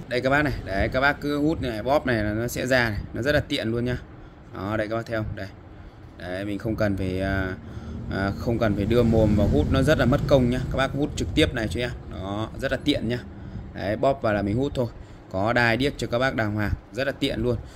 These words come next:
Các bác dùng mà như này thì nó đổ vỡ, nó rất là nguy hiểm và bẩn thỉu nhá.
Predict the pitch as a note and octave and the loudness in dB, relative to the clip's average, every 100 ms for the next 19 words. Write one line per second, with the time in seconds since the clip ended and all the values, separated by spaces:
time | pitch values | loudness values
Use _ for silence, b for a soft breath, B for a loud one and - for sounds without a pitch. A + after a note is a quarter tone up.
0 | B B B2+ C#3 A#2+ A2 G#2 G#2 G2+ A2+ | B B -2 -2 -2 -2 -2 -2 0 0
1 | A2 G2+ G2+ A#2+ G2+ F#2 F#2 A#2+ C#3+ C#3+ | 0 -2 -2 0 0 -2 0 0 2 2
2 | D#3+ A#2+ A#2+ A#2 F#2+ F#2 G2+ G2 F#2+ F#2+ | 2 4 4 4 2 0 -2 -4 -6 -8
3 | F#2+ F#2+ B2+ | -6 -2 -2